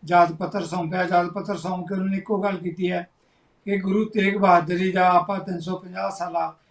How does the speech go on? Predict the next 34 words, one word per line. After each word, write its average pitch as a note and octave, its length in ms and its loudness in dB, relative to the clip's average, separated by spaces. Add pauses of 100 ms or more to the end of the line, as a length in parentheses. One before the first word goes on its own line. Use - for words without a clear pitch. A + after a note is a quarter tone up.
(180)
ਸ਼ਹੀਦੀ F3 480 2
ਦਿਹਾੜਾ E3 340 6
ਮਨਾ D#3+ 360 2
ਰਹੇ E3 180 4
ਹਾਂ, E3 120 4 (540)
ਤੇ G3+ 60 -10
ਗੁਰੂ F3 300 0
ਸਾਹਿਬਾਨ G3+ 520 6
ਨਾਲ G3+ 200 2
ਸੰਬੰਧਿਤ F#3+ 460 -4
ਜਿਹੜੇ F#3 280 2
ਵੀ G#3+ 140 2
ਪਿੰਡ F3 340 -4
ਹੈ, D#3+ 240 0 (600)
ਜਿਹੜੀਆਂ G3+ 400 2
ਸੜਕਾਂ, E3+ 680 -2 (500)
ਜਿਹੜੇ F#3 220 0
ਥਾਵਾਂ E3+ 360 4
ਨਾਲ F3 160 2
ਗੁਰੂ E3+ 240 -2
ਸਾਹਿਬਾਨ E3+ 400 0
ਦਾ E3+ 100 2
ਨਾਂ E3 260 0
ਜੁੜਿਆ, E3 460 -2 (600)
ਉਹਨਾਂ F#3+ 220 0
'ਚ F#3+ 80 -6
ਸੁਧਾਰ E3+ 400 4
ਕੀਤਾ F3 300 -4
ਜਾਵੇ, F3+ 440 0 (440)
ਉਹਨਾਂ F#3 220 -2
ਨੂੰ F3+ 80 -2
ਮੁਕੰਮਲ E3+ 500 -2
ਕੀਤਾ F3 260 -2
ਜਾਵੇ, F3 340 0